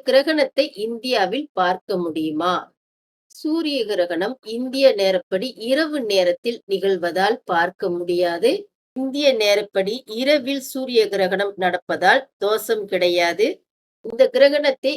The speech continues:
வேறு எங்கெல்லாம் பார்க்கலாம் என்றால், மெக்சிகோ, அமெரிக்கா, கனடா, ஐரோப்பிய நாடுகளிலும் இந்த கிரகணத்தை காண முடியும். இந்த கிரகணமானது இந்தியாவில் தெரிய வாய்ப்பில்லை என்றாலும்,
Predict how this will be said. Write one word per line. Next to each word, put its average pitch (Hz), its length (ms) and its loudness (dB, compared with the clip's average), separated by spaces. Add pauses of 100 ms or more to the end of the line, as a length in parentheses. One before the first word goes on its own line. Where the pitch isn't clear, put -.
வேறு 220 380 2
எங்கெல்லாம் 233 640 0
பார்க்கலாம் 180 600 0
என்றால், 175 460 0 (580)
மெக்சிகோ, 202 640 -2 (140)
அமெரிக்கா, 202 800 4 (520)
கனடா, 202 540 6 (580)
ஐரோப்பிய 233 600 4
நாடுகளிலும் 185 680 2 (680)
இந்த 190 200 -4
கிரகணத்தை 190 640 0
காண 185 340 4
முடியும். 180 420 0 (760)
இந்த 233 180 -2 (100)
கிரகணமானது 240 880 0 (100)
இந்தியாவில் 240 760 -2
தெரிய 196 380 0
வாய்ப்பில்லை 190 680 0
என்றாலும், 170 520 -2